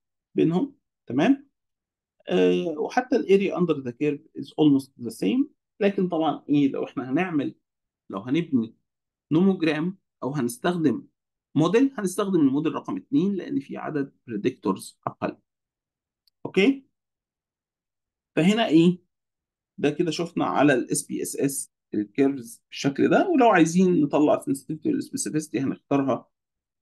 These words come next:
يعني تعالوا نشوف، نشيل ال-،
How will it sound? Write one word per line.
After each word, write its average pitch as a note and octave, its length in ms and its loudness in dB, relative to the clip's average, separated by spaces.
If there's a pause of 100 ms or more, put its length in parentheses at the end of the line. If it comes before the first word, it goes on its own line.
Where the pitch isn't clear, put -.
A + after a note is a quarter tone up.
(380)
يعني A2+ 220 -4
تعالوا C#3 300 2
نشوف، C3+ 320 -2
نشيل C3+ 680 0 (260)
ال-، - 680 -8